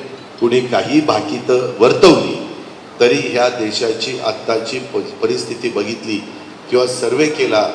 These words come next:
नागरिकांचा, मतदारांचा, की तुम्हाला कोण पंतप्रधान पाहिजे, तर पासष्ट टक्के पर्यंत लोक म्हणतात की आम्हाला नरेंद्रभाई मोदीच पंतप्रधान पाहिजे, अशा प्रकारचं सध्याचं चित्र आहे. त्यामुळं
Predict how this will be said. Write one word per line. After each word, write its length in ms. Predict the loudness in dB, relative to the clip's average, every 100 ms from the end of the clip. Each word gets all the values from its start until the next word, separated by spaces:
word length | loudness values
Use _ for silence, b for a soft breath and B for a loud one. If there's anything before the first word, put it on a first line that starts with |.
| -6 -4
नागरिकांचा, 800 | -2 -2 -2 -2 -2 -2 -4 -4 -12 -16 -10 -6
मतदारांचा, 640 | -4 -2 -2 -2 -6 -6 -6 -12 -16 -18 -6
की 60 | -4
तुम्हाला 380 | -2 0 2 2
कोण 300 | 4 4 4
पंतप्रधान 680 | 0 -2 -4 -2 0 0 0
पाहिजे, 520 | -4 -4 -4 -4 -6 -14 -18 -12 0
तर 60 | 0
पासष्ट 600 | 4 4 4 -2 -2 -4
टक्के 480 | -2 -4 -2 0 0
पर्यंत 460 | 0 0 -2 -2
लोक 460 | -2 0 0 0 0
म्हणतात 380 | 0 -2 -2 -2 -2
की 80 | -2
आम्हाला 540 | -2 -2 0 0 0 -4 -12 -16 -18 -18 -18 -18 -18 -14 0
नरेंद्रभाई 560 | 6 6 6 4 2
मोदीच 380 | 2 -2 -4 -6
पंतप्रधान 760 | -4 -4 -2 -4 -2 0 0 2
पाहिजे, 500 | 0 0 0 -2 -4 -12 -16 -2
अशा 280 | -2 2 2
प्रकारचं 640 | 2 0 0 0 0 -4
सध्याचं 600 | -4 -6 -2 -2 -2 -4 -6 -6
चित्र 320 | -8 -4 -4
आहे. 280 | -2 -2 -2 -8 -12 -16 -18 -8 0
त्यामुळं 400 | 2 2 -4